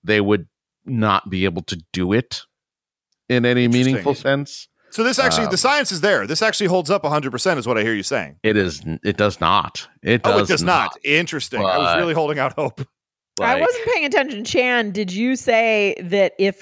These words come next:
Speaker 3: I, uh, shout things really loudly at people that are also shouting at me, I'll be immune from any type of harm?
Speaker 1: I mean, you've been doing it for the past five years. How has
Speaker 2: Seen
Speaker 1: it
Speaker 2: it.
Speaker 1: worked out?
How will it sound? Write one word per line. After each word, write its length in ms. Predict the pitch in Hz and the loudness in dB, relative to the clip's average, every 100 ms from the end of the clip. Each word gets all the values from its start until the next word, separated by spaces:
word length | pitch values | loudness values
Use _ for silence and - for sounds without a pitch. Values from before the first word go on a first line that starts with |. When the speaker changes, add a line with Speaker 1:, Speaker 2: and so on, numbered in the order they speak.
| - | -2
Speaker 3:
I, 680 | 180 180 185 180 175 170 - - | 0 2 4 2 2 -2 -6 -4
uh, 320 | 180 165 160 - | -2 0 0 -4
shout 500 | - - 202 208 - | -6 0 2 2 -2
things 300 | 214 202 180 | -6 -6 -2
really 240 | 190 190 | 0 2
loudly 460 | 180 175 185 175 151 | 2 2 2 0 -2
at 100 | - | 0
people 260 | 190 185 165 | -2 0 0
that 120 | 170 | 0
are 140 | 165 | 0
also 460 | - 180 165 190 175 | 2 2 0 0 0
shouting 480 | - 190 160 165 160 | 2 0 0 -2 -6
at 100 | - | -8
me, 320 | 208 220 202 | -4 0 2
I'll 140 | 180 | 2
be 160 | 170 170 | 2 0
immune 340 | 170 170 170 | 0 -2 -8
from 360 | 160 185 165 156 | -2 0 0 -2
any 240 | - 170 165 | -4 -4 -2
type 240 | 175 165 | -2 -2
of 100 | 151 | -4
harm? 380 | 180 165 202 240 _ _ _ _ _ _ _ - | -2 0 0 -4 _ _ _ _ _ _ _ -2
Speaker 1:
I 80 | 107 | 2
mean, 420 | 113 117 107 95 _ - | 4 4 2 -2 _ -6
you've 180 | 107 107 | 0 2
been 200 | 117 101 | 0 2
doing 240 | 127 127 | 2 2
it 100 | 113 | 0
for 80 | 110 | -2
the 100 | 104 | -4
past 320 | - 101 98 | 0 0 0
five 400 | - 110 98 95 | -2 2 2 2
years. 540 | 95 104 87 85 - - - | 2 2 2 0 -4 -16 -8
How 240 | 110 117 110 | 0 2 2
has 80 | 101 | 2
Speaker 2:
Seen 80 | |
Speaker 1:
it 80 | 110 | 0
Speaker 2:
it. 80 | 110 | 2
Speaker 1:
worked 240 | 104 - | 0 -2
out? 240 | 98 67 | -8 -8